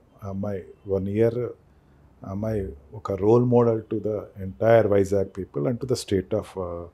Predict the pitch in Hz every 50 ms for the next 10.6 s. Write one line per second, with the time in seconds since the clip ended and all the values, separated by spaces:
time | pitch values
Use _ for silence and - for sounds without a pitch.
0 | _ _ _ _ _ _ _ _ - 98 95 95 98 95 - 101 95 92 95 98
1 | - - - _ _ _ _ _ _ _ _ _ _ _ _ _ _ _ _ _
2 | _ _ _ _ _ - - - 135 123 120 131 143 156 160 165 160 160 160 147
3 | 123 131 156 165 - _ _ _ _ _ _ _ - - - _ _ - 123 107
4 | - 131 123 120 120 110 104 107 104 - - _ _ _ _ _ _ _ _ -
5 | - 104 101 107 107 107 101 104 101 - - _ - 120 120 113 113 117 113 -
6 | 127 120 113 - - 107 101 101 101 104 104 101 - - 95 85 - - - -
7 | - - - _ _ _ _ _ _ _ _ _ _ _ _ _ _ _ _ _
8 | _ _ _ _ _ _ - - - - _ _ _ _ _ _ _ - - _
9 | _ _ - 117 117 107 104 101 98 98 95 92 - - - 113 117 113 117 117
10 | 123 127 - - - - - _ _ - 110 -